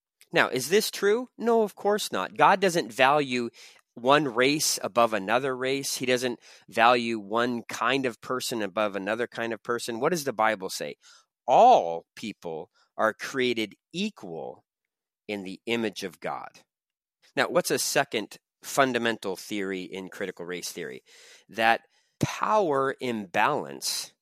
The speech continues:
is the thing that ruins everything. Power imbalance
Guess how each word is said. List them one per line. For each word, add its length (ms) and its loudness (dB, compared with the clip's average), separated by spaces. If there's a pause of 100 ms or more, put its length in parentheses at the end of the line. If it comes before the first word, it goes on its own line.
(520)
is 220 -4
the 100 -10
thing 640 -4 (100)
that 280 -4
ruins 1120 -2 (840)
everything. 580 -4 (180)
Power 560 2
imbalance 920 -2